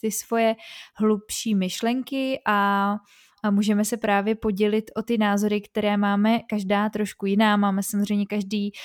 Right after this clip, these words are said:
každá trošku jiné zkušenosti, takže to můžeme spolu zkusit porovnat, ale my o těch svých zkušenostech navzájem samozřejmě víme, takže se nám to i bude s nás řešit, než kdybychom to řešili s někým cizím, nebo kdybych tady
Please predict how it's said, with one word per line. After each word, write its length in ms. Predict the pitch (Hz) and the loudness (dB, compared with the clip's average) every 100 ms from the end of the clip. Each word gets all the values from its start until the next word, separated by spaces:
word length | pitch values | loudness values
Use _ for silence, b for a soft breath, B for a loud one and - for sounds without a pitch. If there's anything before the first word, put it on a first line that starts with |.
| B | B
každá 260 | 220 190 202 | -2 2 2
trošku 360 | 202 208 - 208 | 0 -6 -4 -2
jiné 220 | 202 208 | 0 0
zkušenosti, 720 | - - - 254 262 - 240 | -2 -6 -2 0 0 -2 -2
takže 240 | 233 196 202 | -2 -2 -4
to 120 | 214 | -2
můžeme 320 | 208 208 208 | 0 0 0
spolu 560 | 202 - _ - 214 214 | -2 -8 _ -2 0 0
zkusit 480 | - - - 226 196 | -4 -10 -4 -4 -4
porovnat, 520 | - 190 214 226 233 233 B B B - | -4 -2 0 4 4 2 B B B 2
ale 180 | 214 214 | 6 6
my 160 | 214 | 6
o 80 | 208 | 2
těch 200 | 202 214 | -2 -4
svých 200 | - 220 | -4 -4
zkušenostech 600 | - 196 196 196 - 208 | -6 -8 -4 -4 -4 -4
navzájem 420 | 202 190 202 208 | -2 0 0 0
samozřejmě 600 | 214 202 202 202 202 208 | 0 -2 -2 0 0 0
víme, 360 | 190 190 196 185 | 0 0 0 -2
takže 260 | 190 190 | -4 -6
se 120 | 190 202 | -4 -4
nám 180 | 190 | -4
to 80 | 190 - | -4 -6
i 60 | |
bude 240 | 196 196 196 | -6 -4 -4
s 120 | - | -2
nás 240 | 196 196 - - | -2 -2 -4 -6
řešit, 380 | 208 202 196 202 | -4 -4 -4 -4
než 140 | 202 196 | -4 -2
kdybychom 420 | 196 202 - 196 | -4 -6 -4 -4
to 100 | 196 | -4
řešili 320 | 196 190 190 | -6 -6 -6
s 100 | 196 | -4
někým 400 | 202 196 202 196 | -4 -4 0 0
cizím, 500 | 196 220 202 214 208 | 0 -2 0 0 2
nebo 280 | 202 190 185 | 0 0 -2
kdybych 320 | 185 175 190 | -2 -6 -8
tady 240 | - 190 | -6 -4